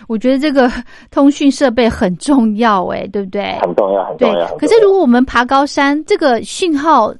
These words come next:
Speaker 1: 是，是会有的吗？
Speaker 2: 嗯，通讯讯号可能没有。
Speaker 1: 对。
Speaker 2: 哦，
Speaker 1: 啊，
Speaker 2: 通讯讯号有一些，
Speaker 1: 那没有。
Speaker 2: 因为我们的手机，就是我指的是电话啦，哈，
Speaker 1: 对，
Speaker 2: 或网络讯号。
Speaker 1: 对，对，嗯。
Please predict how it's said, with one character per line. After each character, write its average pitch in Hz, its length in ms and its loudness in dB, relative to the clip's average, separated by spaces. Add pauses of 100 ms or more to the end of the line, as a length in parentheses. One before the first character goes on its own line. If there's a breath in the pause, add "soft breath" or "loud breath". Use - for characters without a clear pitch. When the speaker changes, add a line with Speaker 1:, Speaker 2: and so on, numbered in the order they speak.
(120)
Speaker 1:
是， 277 220 -10
是 320 160 -4
会 302 220 0
有 180 200 -2
的 180 140 -8
吗？ 196 480 -8 (920)
Speaker 2:
嗯， 131 80 -2 (640)
通 214 200 0
讯 190 180 -2 (100)
讯 165 160 -2
号 160 160 -2 (140)
可 87 100 -4
能 78 160 -4 (320)
没 294 240 2
有。 - 80 0
Speaker 1:
对。 - 140 -8 (140)
Speaker 2:
哦， - 80 -2
Speaker 1:
啊， 285 100 0
Speaker 2:
通 156 80 0
讯 160 100 0
讯 - 140 -2
号 - 80 0
有 - 120 2
一 139 40 0
些， 147 160 -2
Speaker 1:
那 - 20 0
没 151 80 -2
有。 - 60 -18 (360 loud breath)
Speaker 2:
因 170 120 0
为 160 100 0
我 110 160 -2
们 104 160 -4
的 110 220 0
手 110 160 -2
机， 147 440 -2 (220)
就 160 60 0
是 175 80 -2
我 117 160 -2
指 - 120 -12
的 95 100 0
是 - 80 -16
电 110 220 -4
话 110 200 -2
啦， - 80 -6
哈， - 120 -4
Speaker 1:
对， 320 140 2
Speaker 2:
或 - 60 0
网 285 160 2
络 208 120 0
讯 233 220 -6
号。 185 60 0
Speaker 1:
对， - 80 -2
对， 240 80 -4
嗯。 233 280 -2